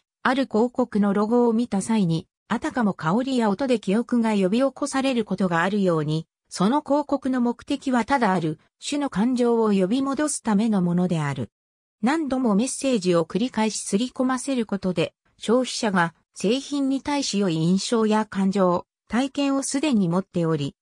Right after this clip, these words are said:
このため消費者はますます製品を購入しようと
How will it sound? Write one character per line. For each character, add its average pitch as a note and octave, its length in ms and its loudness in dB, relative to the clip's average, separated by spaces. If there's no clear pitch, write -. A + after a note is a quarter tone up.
こ - 140 -4
の A3+ 120 0
た D4 140 -2
め C#4+ 140 0
消 B3+ 220 0
費 C#4 100 -4
者 A3 160 -2
は E3+ 140 2
ま D#3+ 120 0
す A#3+ 160 -2
ま C4+ 120 0
す - 180 -6
製 A3+ 240 0
品 B3 280 0
を A3 60 -2
購 A3 220 0
入 C4+ 180 0
し A#3+ 140 -2
よ A#3 120 2
う G3+ 60 -2
と - 280 -6